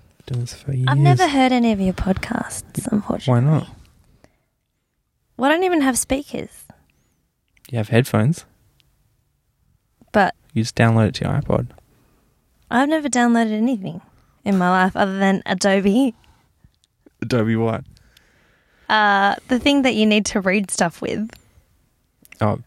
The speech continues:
Speaker 2: The
Speaker 1: right.
Speaker 2: little red
Speaker 1: Adobe
Speaker 2: thing, like, it just
Speaker 1: Reader.
Speaker 2: pops
Speaker 1: Yeah.
Speaker 2: up and you have to press
Speaker 1: On your computer? Do you have a
Speaker 2: install.
Speaker 1: computer?
Speaker 2: Yes, I do. It's a laptop. I don't have a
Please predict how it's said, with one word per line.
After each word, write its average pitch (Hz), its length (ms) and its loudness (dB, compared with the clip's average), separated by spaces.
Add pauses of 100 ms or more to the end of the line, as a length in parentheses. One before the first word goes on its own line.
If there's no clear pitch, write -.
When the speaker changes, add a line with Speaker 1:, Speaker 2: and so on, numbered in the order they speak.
(100)
Speaker 2:
The 156 100 -16
Speaker 1:
right. 240 160 -2
Speaker 2:
little 262 160 0
red 240 140 0
Speaker 1:
Adobe 226 180 0
Speaker 2:
thing, 208 60 2
like, 220 140 2
it 254 120 0
just 202 140 2
Speaker 1:
Reader. 131 100 -2
Speaker 2:
pops 214 300 -2
Speaker 1:
Yeah. 202 220 0
Speaker 2:
up - 100 -8 (480)
and 202 220 2
you 185 100 0
have 185 160 -4
to 190 120 -6
press 175 460 -8
Speaker 1:
On 113 140 2
your 107 60 2
computer? 127 400 2
Do 190 60 2
you 170 60 -2
have 170 160 2
a - 20 0
Speaker 2:
install. - 40 -4
Speaker 1:
computer? 160 380 -6 (580)
Speaker 2:
Yes, 208 340 -6
I 254 80 -20
do. 233 160 -12 (680)
It's 240 120 2
a 269 60 2
laptop. 254 440 -2 (440)
I 214 60 2
don't 202 160 0
have 196 200 -4
a 180 320 0